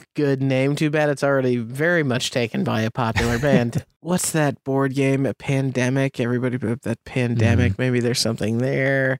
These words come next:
Speaker 1: You could do something where the whole thing is set in medieval times and call it, like,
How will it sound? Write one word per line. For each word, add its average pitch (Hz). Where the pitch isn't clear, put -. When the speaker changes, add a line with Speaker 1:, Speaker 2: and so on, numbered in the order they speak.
Speaker 1:
You 220
could 349
do 233
something 185
where 143
the 135
whole 135
thing 127
is 127
set 127
in 120
medieval 120
times 139
and 113
call 123
it, 117
like, 87